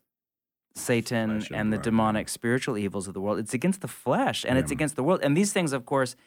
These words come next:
Speaker 1: it's not nearly this cut and dry. So, like, I think a lot about,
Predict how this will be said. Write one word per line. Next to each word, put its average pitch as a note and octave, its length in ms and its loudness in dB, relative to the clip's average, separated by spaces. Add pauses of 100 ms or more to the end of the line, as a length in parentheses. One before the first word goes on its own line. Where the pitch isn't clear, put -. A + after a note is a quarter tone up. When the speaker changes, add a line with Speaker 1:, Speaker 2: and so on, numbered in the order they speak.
(120)
Speaker 1:
it's A#2 160 -2
not D3 180 2
nearly A2+ 420 6
this F#2+ 220 0
cut - 220 -4
and F#2+ 100 -4
dry. G2 340 2
So, - 180 0
like, A2+ 180 0
I C3+ 120 2
think C#3+ 200 0
a C3+ 40 2
lot A#2+ 260 2
about, G#2 400 0